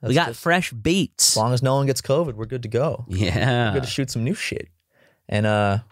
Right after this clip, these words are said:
Speaker 2: hope you guys enjoy it, 'cause we worked really hard on it. And
Speaker 1: We just had a good
Speaker 2: we're very
Speaker 1: time.
Speaker 2: happy
Speaker 1: We,
Speaker 2: with
Speaker 1: we
Speaker 2: it.
Speaker 1: had a fun time, uh, just writing it and recording it and filming it.
Speaker 2: Really fun time shooting it.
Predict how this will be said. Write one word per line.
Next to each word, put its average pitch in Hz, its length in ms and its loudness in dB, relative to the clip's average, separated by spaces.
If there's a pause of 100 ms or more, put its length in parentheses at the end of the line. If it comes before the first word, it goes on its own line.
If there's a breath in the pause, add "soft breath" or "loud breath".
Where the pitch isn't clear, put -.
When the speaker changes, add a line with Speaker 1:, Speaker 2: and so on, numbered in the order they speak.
(240)
Speaker 2:
hope 120 200 -4
you 120 80 -2
guys 104 440 0 (200)
enjoy 95 280 0
it, - 200 -4 (160)
'cause - 180 -16
we 101 60 -4
worked 101 200 -2
really 104 120 0
hard 117 200 4
on 120 120 2
it. 120 140 0 (300)
And 101 400 0
Speaker 1:
We 123 100 0
just 135 120 -2
had 151 100 2
a 143 60 0
good 139 120 0
Speaker 2:
we're 165 40 2
very 147 200 2
Speaker 1:
time. 110 80 2
Speaker 2:
happy 101 200 0
Speaker 1:
We, 127 80 2
Speaker 2:
with 92 80 0
Speaker 1:
we 127 80 2
Speaker 2:
it. - 20 2
Speaker 1:
had 143 80 2
a 131 60 0
fun 131 240 2
time, 131 380 2
uh, 113 360 2
just 107 200 0
writing 107 540 2
it 117 300 2
and 90 420 2
recording 104 500 2
it 101 180 4
and 92 160 2
filming 107 360 2
it. 78 180 -6
Speaker 2:
Really 123 220 2
fun 123 180 -2
time 113 180 -2
shooting 98 440 0
it. 90 160 -4